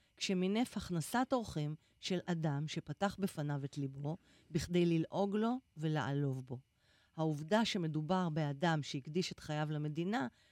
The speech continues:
לא מוסיפה נקודות. מכוער ומצער."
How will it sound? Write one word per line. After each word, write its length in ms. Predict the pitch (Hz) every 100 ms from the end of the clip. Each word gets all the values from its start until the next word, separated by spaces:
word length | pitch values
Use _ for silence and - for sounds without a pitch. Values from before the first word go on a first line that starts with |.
| _
לא 260 | 160 170 214
מוסיפה 480 | 220 - 175 - 156
נקודות. 580 | 151 156 151 139 - _ _ -
מכוער 580 | 160 151 160 202 220 233 233 _
ומצער." 540 | 160 151 - - 143